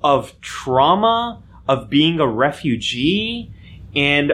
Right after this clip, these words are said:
of, of being bispecies, uh, Vulcan and human. You know, uh,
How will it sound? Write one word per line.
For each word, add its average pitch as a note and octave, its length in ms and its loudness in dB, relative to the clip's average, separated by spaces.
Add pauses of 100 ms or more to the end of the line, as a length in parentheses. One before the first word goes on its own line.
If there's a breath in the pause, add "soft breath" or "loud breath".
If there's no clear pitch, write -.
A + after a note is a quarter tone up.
of, D#3 360 2
of A#2+ 260 0
being D#3 600 0
bispecies, C#3+ 1080 -4
uh, A2+ 500 2
Vulcan C#3 420 0
and G#2+ 120 0
human. E3 520 0
You C3 180 2
know, A#2+ 300 2
uh, A2+ 280 0